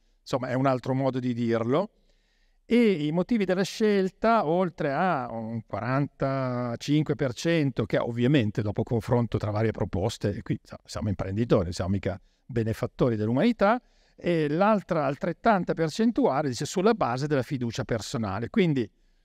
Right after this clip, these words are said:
probabilmente, anche trattandosi di temi immateriali spesso e quindi anche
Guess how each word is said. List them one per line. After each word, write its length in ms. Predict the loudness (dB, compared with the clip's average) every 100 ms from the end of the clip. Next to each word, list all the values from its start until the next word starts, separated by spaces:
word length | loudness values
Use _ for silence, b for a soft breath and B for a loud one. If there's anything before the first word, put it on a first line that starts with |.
| _ _
probabilmente, 1000 | -2 2 2 2 2 2 2 0 -2 -2
anche 340 | 0 0 0 0
trattandosi 840 | -2 -2 2 2 4 0 0 -2
di 180 | -2 0
temi 500 | 2 4 4 2 0
immateriali 1200 | 0 0 2 2 2 0 4 2 2 0 -2 -2 -4
spesso 800 | -4 -2 0 0 -4 -6 -4 -4
e 80 |
quindi 340 | 2 2 4 2
anche 540 | 0 0 0 0 -4